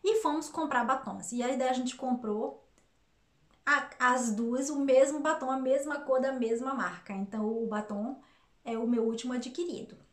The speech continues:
Ahn, pergunta número seis. Um batom que você se arrependeu de ter comprado. Gente, ele não é batom, batom ele é tipo um gloss. Né? E daí eu comprei ele, eu me arrependi de ter comprado. Ele tem uma cor linda, mas ele fica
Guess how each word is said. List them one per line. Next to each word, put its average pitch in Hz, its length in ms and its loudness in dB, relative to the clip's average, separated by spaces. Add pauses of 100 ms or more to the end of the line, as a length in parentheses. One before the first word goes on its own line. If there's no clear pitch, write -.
(3250)
Ahn, 202 1600 -6 (840)
pergunta 302 380 0
número 285 340 2
seis. - 540 -6
Um 359 160 -4
batom 359 380 2
que 302 120 -2
você 285 300 -2
se 269 100 -4
arrependeu 269 560 -2
de 233 100 -6
ter 240 160 -8
comprado. 214 480 -4
Gente, 240 300 -4
ele 262 160 -2
não 302 120 -2
é 285 120 -2
batom, 254 480 -4
batom 208 240 -6
ele 220 140 -2
é 220 40 -2
tipo 247 300 -8
um 240 140 0
gloss. - 760 -4 (600)
Né? 196 240 -4
E - 20 0
daí 226 200 2
eu 226 80 2
comprei 226 600 -4
ele, 208 140 0
eu 226 60 0
me 247 80 -2
arrependi 311 420 -4
de 254 60 -12
ter 277 120 -6
comprado. 277 360 -4
Ele 220 100 -2
tem 247 140 -4
uma 247 120 -2
cor 302 240 -4
linda, 254 300 -2
mas 226 180 -2
ele 226 140 0
fica 247 500 -6